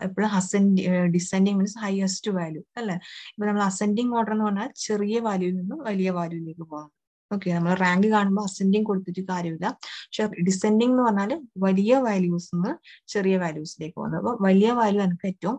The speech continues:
ടോപ്പിൽ വരണം. അപ്പൊ ഞാൻ ഡിസെൻഡിങ് കൊടുത്തു. Okay, then enter ഇല്ലെങ്കിൽ ഇത്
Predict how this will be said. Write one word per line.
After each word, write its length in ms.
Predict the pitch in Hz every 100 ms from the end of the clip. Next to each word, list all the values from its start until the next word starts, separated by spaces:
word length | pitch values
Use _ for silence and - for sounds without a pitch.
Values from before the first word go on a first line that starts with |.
| -
ടോപ്പിൽ 380 | 226 190 180 170
വരണം. 260 | 156 151
അപ്പൊ 160 | - -
ഞാൻ 140 | 196 -
ഡിസെൻഡിങ് 760 | 160 170 - 165 165 160 156 147 -
കൊടുത്തു. 360 | 185 160 - - _ _ _ _ _ _ _ - _ _ _
Okay, 280 | 220 202 175 175 _ 175
then 220 | 190 294 - _ _ _ _
enter 340 | 190 180 175 220
ഇല്ലെങ്കിൽ 320 | 190 170 165 214 294 _
ഇത് 180 | 180